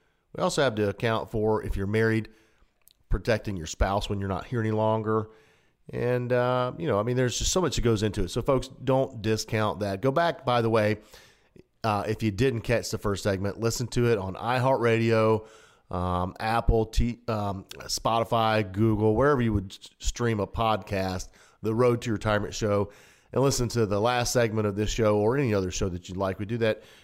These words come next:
very intentionally because we want to stay connected with you guys out there. By the way, just want to, uh, say to my longtime listeners, <laughs> man, you guys are awesome. And, uh, it's good to be with you again. And if you're new to the show, well,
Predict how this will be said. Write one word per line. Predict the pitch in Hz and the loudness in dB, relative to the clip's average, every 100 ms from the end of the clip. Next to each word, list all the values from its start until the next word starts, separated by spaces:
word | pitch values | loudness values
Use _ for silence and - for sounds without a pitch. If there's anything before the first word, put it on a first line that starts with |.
| - | -6
very | 156 | -2
intentionally | 139 - 120 107 110 104 | 0 2 0 0 -2 -2
because | 95 101 | -2 -4
we | 98 | -4
want | 107 101 | -2 -2
to | |
stay | 92 - 95 | -4 -4 -6
connected | - 98 95 98 | -4 -4 -4 -4
with | 92 | -4
you | 98 | -4
guys | 92 92 90 | -2 -2 0
out | 104 | 0
there. | 104 104 | 0 0
By | 123 175 | 0 2
the | 143 | 4
way, | 131 101 - - - - | 2 0 -6 -20 -20 -4
just | 175 165 | -2 2
want | 151 135 117 101 - _ _ _ _ _ - | 2 4 2 0 -12 _ _ _ _ _ -8
to, | - | -2
uh, | 107 101 | 2 0
say | 98 - 113 104 - - - - | -2 0 2 0 -4 -20 -20 -6
to | 113 | -2
my | 113 107 95 - | 0 0 -2 -4
longtime | 110 117 120 117 95 117 113 101 | -2 2 2 0 -2 0 0 -2
listeners, | 101 110 123 127 127 139 117 - - - - 147 - | -4 -2 0 0 2 0 -2 -8 -18 -14 -4 -4 -2
<laughs> | 156 139 - - - | -2 -4 -6 -20 -12
man, | - 175 165 151 | -2 0 0 0
you | 139 | 0
guys | 117 123 127 | 2 2 2
are | 113 120 | 0 -2
awesome. | 110 127 139 175 160 - - _ _ - | 0 2 4 4 2 -2 -16 _ _ -10
And, | - 95 101 98 | -4 -2 -2 -2
uh, | 107 101 | 0 2
it's | 110 107 | 0 0
good | - 135 120 | -2 0 0
to | 107 | 2
be | 117 | 2
with | 113 | 2
you | 107 | 0
again. | 104 101 131 | 0 0 2
And | 147 | 2
if | 131 117 | 0 0
you're | 110 | 0
new | 110 113 127 135 | 2 2 4 2
to | 131 123 | 2 0
the | 110 | 0
show, | - 120 143 | 0 2 2
well, | 117 117 113 | 4 4 2